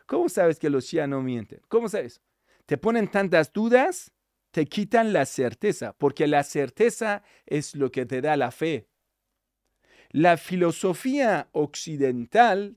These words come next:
te da mucha duda. Por eso cada persona que estudia más la filosofía en Occidente tiene más dudas.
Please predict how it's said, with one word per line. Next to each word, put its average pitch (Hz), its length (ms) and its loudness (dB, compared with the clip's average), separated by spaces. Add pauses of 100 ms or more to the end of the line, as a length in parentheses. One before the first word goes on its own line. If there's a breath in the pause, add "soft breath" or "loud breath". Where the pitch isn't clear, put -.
te 147 160 2
da 180 160 2
mucha 185 580 -4
duda. 127 640 -12 (640)
Por 139 180 2
eso 156 400 -2
cada 160 300 0
persona 139 400 -8
que 123 100 -8
estudia 127 400 -4
más 131 260 -6
la 120 120 -6
filosofía 120 540 -10
en 117 80 -8
Occidente 156 720 -8 (260)
tiene 151 240 -4
más 143 200 -4
dudas. 117 440 -8